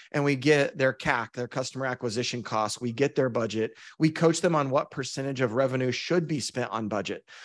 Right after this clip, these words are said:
So instead of them trying to justify spending money and it just coming out of, you know, a pool,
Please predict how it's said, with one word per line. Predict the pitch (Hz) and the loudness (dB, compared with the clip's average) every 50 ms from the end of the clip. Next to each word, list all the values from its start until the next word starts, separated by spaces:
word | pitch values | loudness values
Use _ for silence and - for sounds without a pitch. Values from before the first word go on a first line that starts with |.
| - - - | -20 -18 -8
So | - - 175 160 | 2 6 6 6
instead | 156 156 - 208 202 | 6 6 4 4 4
of | 196 180 156 | 4 4 4
them | 185 175 170 165 | 4 4 4 2
trying | - - 165 160 160 151 | 2 0 2 2 2 0
to | 143 131 | -2 -4
justify | 120 151 156 160 - - 160 135 - 147 139 139 139 | 0 0 0 0 0 -4 -6 -4 0 0 0 0 0
spending | 131 - - - - 147 151 165 156 143 131 123 | -2 -4 -6 -4 -4 -2 0 0 0 0 0 -2
money | 127 135 151 151 127 113 127 156 160 _ _ - - - _ _ _ _ - | -2 -2 -2 -4 -4 -4 -6 -8 -10 _ _ -20 -20 -20 _ _ _ _ -2
and | 156 147 143 139 135 135 135 131 127 123 123 - | 0 2 4 4 4 4 2 0 0 -2 -4 0
it | - 143 143 143 | 0 0 0 0
just | 135 143 135 - | -4 -6 -6 -6
coming | - - 147 139 135 127 127 | -4 -4 -4 -2 -2 -2 -2
out | 123 135 151 160 156 120 - - _ - - _ _ _ - | 0 0 2 2 0 0 -4 -12 _ -20 -20 _ _ _ -2
of, | 135 135 131 127 123 123 120 120 120 110 - | 2 4 4 4 4 4 2 0 -2 -4 -4
you | 135 | -2
know, | 127 131 123 123 | 0 2 2 0
a | 120 | 0
pool, | - - - 226 247 202 143 131 156 160 | -4 -2 -2 0 2 2 0 0 -2 -6